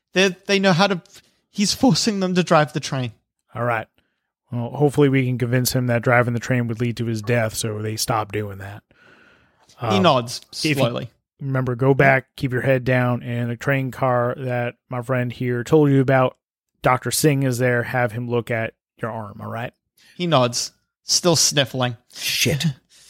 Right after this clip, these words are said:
Speaker 1: <laughs>
Speaker 3: I, I
Speaker 2: Right.
Speaker 3: know how we can get him. I know how we can get him to listen to us.
Speaker 2: How?
Speaker 3: I have, I think, enough composure to, to call beyond the veil one more time if I can find someone that he would trust.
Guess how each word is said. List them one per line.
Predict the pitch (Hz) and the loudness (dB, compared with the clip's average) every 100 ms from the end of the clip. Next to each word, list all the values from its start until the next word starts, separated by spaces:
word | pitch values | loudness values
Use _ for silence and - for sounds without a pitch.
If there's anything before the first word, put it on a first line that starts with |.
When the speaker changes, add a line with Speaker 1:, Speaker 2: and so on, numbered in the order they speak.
| - - _ | -20 -20 _
Speaker 1:
<laughs> | |
Speaker 3:
I, | 156 - - _ _ _ _ _ _ - | -8 -8 -20 _ _ _ _ _ _ -10
I | 76 - 113 101 | -10 -6 -4 -2
Speaker 2:
Right. | |
Speaker 3:
know | 110 98 | 0 0
how | 104 | -2
we | 104 | -4
can | - 101 | -2 -4
get | 87 | -4
him. | 82 73 _ | -6 -10 _
I | 95 104 | -2 2
know | 92 107 95 | 4 4 4
how | 95 | 2
we | 92 | 0
can | - 90 | 2 0
get | 87 | 0
him | 90 | -2
to | 87 | 0
listen | 85 - | 0 0
to | 76 78 | -2 -2
us. | - - - _ _ _ _ _ _ - | -2 -2 -6 _ _ _ _ _ _ 0
Speaker 2:
How? | 139 120 117 _ _ _ - - | 2 2 -2 _ _ _ -20 -6
Speaker 3:
I | - | -2
have, | 82 101 - - | 0 -2 -4 -4
I | - | -4
think, | - - 107 - - _ _ _ _ _ _ _ _ | -2 0 0 -2 -8 _ _ _ _ _ _ _ _
enough | 90 95 - | 2 2 2
composure | 95 - 90 78 80 | -2 0 0 0 -2
to, | - 85 - - - - - - _ _ _ _ _ - | -2 -2 -4 -6 -10 -14 -20 -20 _ _ _ _ _ -8
to | - | -2
call | 87 87 | 0 2
beyond | 92 92 | 4 2
the | 78 | 2
veil | 82 78 80 | 0 -2 -2
one | 90 | -2
more | 87 76 | -2 -2
time | 85 76 76 | -2 -2 -4
if | - | -6
I | 90 | -8
can | 92 101 | -2 -2
find | - 90 82 | 0 0 2
someone | - 90 87 85 | 2 2 2 0
that | 71 | -2
he | - - 107 | -2 4 4
would | 82 73 | 4 0
trust. | - 64 - - - | -2 -2 0 0 0